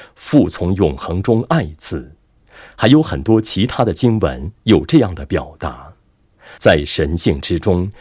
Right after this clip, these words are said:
有一个完全的爱内住在父、子和圣灵之中。上帝至高地爱着自己，倘若他不这样爱自己，他就不是上帝。因为如果他更爱别的事物，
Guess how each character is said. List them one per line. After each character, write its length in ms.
有 140
一 80
个 280
完 200
全 220
的 140
爱 280
内 200
住 180
在 400
父、 440
子 440
和 240
圣 380
灵 260
之 180
中。 380
上 380
帝 240
至 300
高 220
地 360
爱 160
着 180
自 260
己， 440
倘 240
若 180
他 160
不 160
这 160
样 280
爱 160
自 280
己， 380
他 160
就 360
不 260
是 180
上 400
帝。 200
因 200
为 260
如 220
果 120
他 160
更 240
爱 300
别 220
的 100
事 340
物， 280